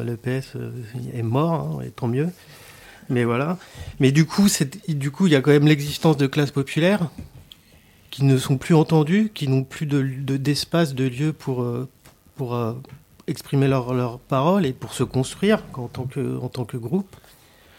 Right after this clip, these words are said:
Et, euh, ce qui est intéressant, ce qu'il dit, c'est que, bah, là, la, les Gilets jaunes, c'est, ça exprime cette colère. Euh, bon, variée, euh, contradictoire, mais, euh, il y a une vraie colère, euh,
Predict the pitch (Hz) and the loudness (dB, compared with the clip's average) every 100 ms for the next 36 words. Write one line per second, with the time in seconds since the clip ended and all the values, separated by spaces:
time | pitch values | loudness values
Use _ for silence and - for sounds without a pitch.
0 | - - _ _ - 123 120 120 117 120 | -20 -20 _ _ -6 -2 0 0 0 -2
1 | 185 - 131 113 123 120 123 123 117 - | -4 -4 -2 -2 0 -2 -2 -6 -8 -8
2 | 143 196 151 - 117 117 131 151 131 131 | -4 -2 -4 -4 -2 0 2 2 0 -2
3 | 127 123 117 123 120 135 120 - 147 - | -2 -2 -4 -6 -4 -2 -4 -4 -6 -4
4 | - 113 - 185 175 165 - 143 151 196 | -4 -4 -2 -2 -2 -4 -4 0 0 -2
5 | - _ _ _ _ _ _ _ _ _ | -6 _ _ _ _ _ _ _ _ _
6 | _ - 120 170 120 113 165 175 _ 143 | _ -8 -8 -6 -4 -2 -2 -6 _ -4
7 | 113 107 110 151 190 196 131 117 110 127 | -2 0 -2 0 0 0 0 -2 -4 -4
8 | - 120 110 - 156 196 160 120 117 113 | -4 -4 -4 -4 -2 -2 -2 -4 -4 -4
9 | 110 113 123 113 107 110 113 127 139 131 | -6 -6 -4 -2 0 0 0 -4 -4 -2
10 | 123 165 165 131 110 | -2 -2 -4 -4 -6